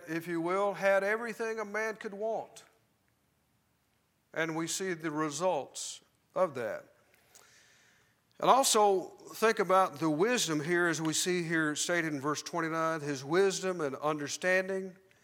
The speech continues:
exceeding much, and in so many different areas. Sometimes we'll, you might see a man that's very,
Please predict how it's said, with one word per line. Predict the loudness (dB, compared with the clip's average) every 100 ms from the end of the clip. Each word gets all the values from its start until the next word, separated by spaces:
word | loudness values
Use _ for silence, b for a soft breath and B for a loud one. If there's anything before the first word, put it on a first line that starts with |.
| b b b
exceeding | -12 -6 0 2 2 0 4
much, | 6 6 4 -2 -6 -8 _ _ b b -4
and | 2 4
in | 4 0
so | 0 2 2
many | 2 2
different | 0 -2 -2
areas. | -2 0 -2 -2
Sometimes | -6 -6 -2 -2 -2 -4
we'll, | -4 -4 -4 -8 _ -10
you | 0
might | 2 2 0
see | -6 -2 -2
a |
man | 0 0 0 -2
that's | -6
very, | -4 -2 0 -2